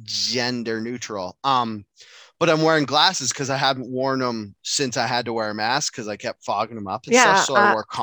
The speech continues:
Speaker 2: see, but
Speaker 1: contacts.
Speaker 2: my prescription's not that bad for me to need them, but I, like, I
Speaker 1: Yeah.
Speaker 2: should be wearing them. Um, but I don't 'cause it's <laughs> just way too annoying.
Speaker 1: Yeah. It is. So, like,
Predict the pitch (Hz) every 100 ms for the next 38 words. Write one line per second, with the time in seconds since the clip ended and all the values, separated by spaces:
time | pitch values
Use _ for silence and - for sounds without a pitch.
0 | 107 - 220 180 196 233 233 240 311 277
1 | 247 240 226 202 214 196 190 202 233 240
2 | 214 208 202 196 190 190 196 202 220 247
3 | 226 196 185 196 190 185 202 120 104 185
4 | 185 196 196 170 190 226 - _ _ _
5 | _ - 208 202 196 185 185 208 _ _
6 | _ - 175 175 185 185 175 - 185 175
7 | 165 170 - - _ _ 202 - 254 247
8 | - 247 254 440 262 214 208 214 254 240
9 | 165 220 _ _ _ _ _ _ _ _
10 | 139 131 90 - _ _ _ _ _ _
11 | _ _ _ _ _ _ _ _ _ 117
12 | 107 104 82 85 - - _ _ _ _
13 | _ - 165 147 135 131 117 113